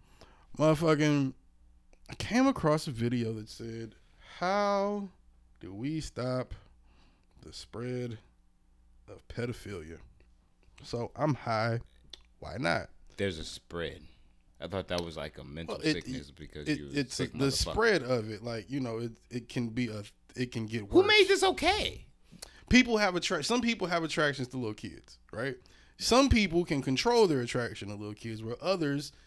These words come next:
Speaker 1: don't know how to control it and just, "Come here, little motherfucker," you know, just get real handsy. And that's what the documentary kinda touched
Speaker 2: What?
Speaker 1: on.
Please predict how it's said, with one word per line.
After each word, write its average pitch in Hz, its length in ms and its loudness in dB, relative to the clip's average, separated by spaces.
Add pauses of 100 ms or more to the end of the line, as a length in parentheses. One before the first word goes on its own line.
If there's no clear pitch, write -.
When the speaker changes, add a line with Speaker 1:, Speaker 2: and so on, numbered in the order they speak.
(460)
Speaker 1:
don't 131 340 -4 (120)
know 131 160 4
how 123 160 2
to 107 60 -4
control 110 480 -2
it 101 160 -2
and 107 120 -4
just, 104 480 -8
"Come 113 200 -6
here, 101 160 -4
little 87 180 -8
motherfucker," 92 380 -10
you 110 80 -8
know, 107 180 -2
just 101 220 -6
get 104 140 -6
real 107 140 -4
handsy. 110 400 -6 (1120)
And 147 140 6
that's 160 200 8
what 165 160 6
the 151 140 4 (420)
documentary 135 600 8
kinda 139 280 6
touched 190 360 4
Speaker 2:
What? 320 220 6
Speaker 1:
on. 285 120 2